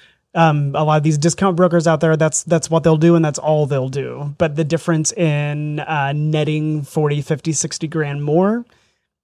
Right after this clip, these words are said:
is in who you hire and the conversations they're gonna have for you behind the scenes, 'cause that's where the money is.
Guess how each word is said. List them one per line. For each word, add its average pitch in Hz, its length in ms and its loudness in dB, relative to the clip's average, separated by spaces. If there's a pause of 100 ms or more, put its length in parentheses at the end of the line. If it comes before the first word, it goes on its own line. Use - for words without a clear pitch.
(280)
is 160 140 0
in 135 80 2
who 127 140 2
you 139 220 2
hire 143 420 0
and 139 340 -4
the 143 60 -2
conversations 139 680 -4
they're 139 120 -4
gonna 139 180 -4
have 131 240 -4
for 135 120 -8
you 127 120 -8
behind 131 340 -8
the 131 60 -10
scenes, 127 480 -6
'cause 156 140 -6
that's 139 220 -4
where 151 100 -4
the 139 80 -8
money 117 300 -8
is. 107 420 -6